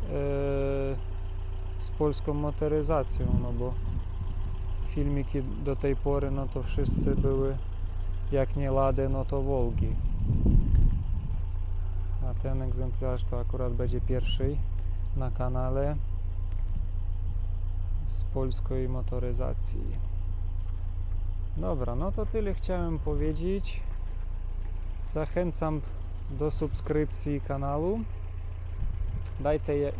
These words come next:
dajcie jakąś łapkę do góry. Napiszcie jakiś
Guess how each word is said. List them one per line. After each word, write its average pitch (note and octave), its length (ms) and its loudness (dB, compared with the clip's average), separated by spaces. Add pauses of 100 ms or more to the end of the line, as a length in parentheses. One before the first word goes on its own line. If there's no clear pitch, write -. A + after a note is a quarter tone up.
(120)
dajcie D3 320 -2
jakąś C#3 440 -2
łapkę C#3+ 360 -2
do C3+ 140 -2
góry. C#3 400 -2 (1500)
Napiszcie F3 480 -4
jakiś C#3+ 320 -2